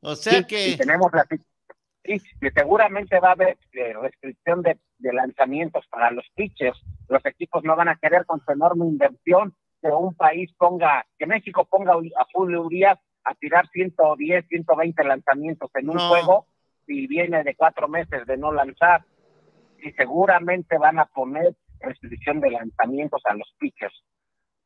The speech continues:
Speaker 1: O sea, es lo que comentaba, o sea, van a venir con limitaciones.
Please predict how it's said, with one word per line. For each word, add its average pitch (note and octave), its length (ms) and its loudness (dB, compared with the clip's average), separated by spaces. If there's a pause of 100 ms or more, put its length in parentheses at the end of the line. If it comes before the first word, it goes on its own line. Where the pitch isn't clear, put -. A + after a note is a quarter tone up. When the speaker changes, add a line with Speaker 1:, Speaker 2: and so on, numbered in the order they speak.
(420)
Speaker 1:
O E3 100 -6
sea, G#3 240 2
es A3 60 -2
lo A3 120 -8
que F#3 280 -4
comentaba, F3+ 640 -4
o E3+ 60 -2
sea, F#3 220 -2 (280)
van F#3+ 300 -4
a G#3+ 80 -4
venir G3 340 -8
con F3 240 -6
limitaciones. E3 1400 -8